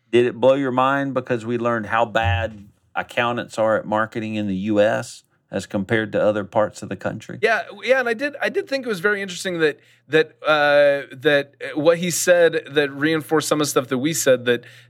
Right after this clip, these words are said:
Speaker 2: that, uh, you know, all the regulation in the United States is really undermining our profession from
Speaker 1: Yep.
Speaker 2: doing business well.
Speaker 1: It
Speaker 2: So I
Speaker 1: is.
Speaker 2: think, I think it's another just,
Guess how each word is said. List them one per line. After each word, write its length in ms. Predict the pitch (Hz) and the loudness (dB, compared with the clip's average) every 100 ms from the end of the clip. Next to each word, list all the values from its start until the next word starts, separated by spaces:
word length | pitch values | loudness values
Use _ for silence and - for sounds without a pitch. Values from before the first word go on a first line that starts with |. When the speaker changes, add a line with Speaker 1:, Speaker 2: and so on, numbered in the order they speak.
| - | 2
Speaker 2:
that, 180 | 135 135 | 4 8
uh, 140 | 127 | 6
you 240 | 127 120 143 | 6 4 4
know, 80 | |
all 160 | 135 151 | 4 4
the 80 | 160 | 4
regulation 600 | 160 147 143 143 139 143 | 2 4 2 2 0 -4
in 140 | 135 | 0
the 60 | 127 | 2
United 160 | 131 | 2
States 500 | 117 - 156 135 120 - _ _ - | -2 0 2 2 -2 -14 _ _ -2
is 240 | 135 120 | 0 -2
really 480 | 127 160 196 165 151 | -4 0 2 2 2
undermining 840 | 139 156 151 135 131 131 131 127 117 _ _ _ - | 0 0 -2 0 0 0 0 -2 -8 _ _ _ 0
our 320 | 127 139 139 | 4 4 4
profession 840 | 120 - 139 - 147 139 - 120 117 | -2 -10 -12 0 0 0 -4 -8 -10
from 200 | - 135 | -4 0
Speaker 1:
Yep. 220 | 117 110 - | -2 -4 -8
Speaker 2:
doing 400 | 156 175 180 139 | -4 -2 -2 -6
business 640 | 117 156 160 147 143 120 117 | -6 -2 -2 -2 -6 -8 -12
well. 640 | 101 120 131 107 92 80 | -4 2 2 0 -6 -18
Speaker 1:
It 40 | _ _ _ | _ _ _
Speaker 2:
So 300 | - 131 165 | -2 2 4
I 60 | 143 | 4
Speaker 1:
is. 120 | 113 | 2
Speaker 2:
think, 160 | 202 214 | 0 0
I 160 | 165 | -2
think 160 | 147 220 | -2 -4
it's 120 | 196 | -2
another 520 | 175 156 151 160 156 | -2 0 0 0 -2
just, 440 | 135 139 135 - | -4 -8 -10 -10